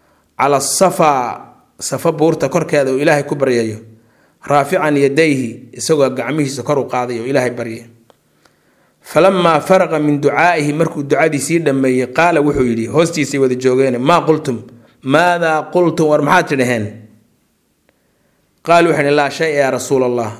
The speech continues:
Rasuul, "May, may, wax maanaan dhihin." Falam yazal bihim, kama zuulin.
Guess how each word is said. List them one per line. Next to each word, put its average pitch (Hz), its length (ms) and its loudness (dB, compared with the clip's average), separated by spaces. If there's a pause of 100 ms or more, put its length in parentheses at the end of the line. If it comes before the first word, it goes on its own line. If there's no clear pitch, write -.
Rasuul, 151 240 -12
"May, 151 200 2
may, 135 180 0
wax 123 200 -2
maanaan 123 420 -2
dhihin." 107 180 -14 (1900)
Falam 147 380 0
yazal 156 460 2
bihim, 139 420 0
kama 147 240 0
zuulin. 123 520 0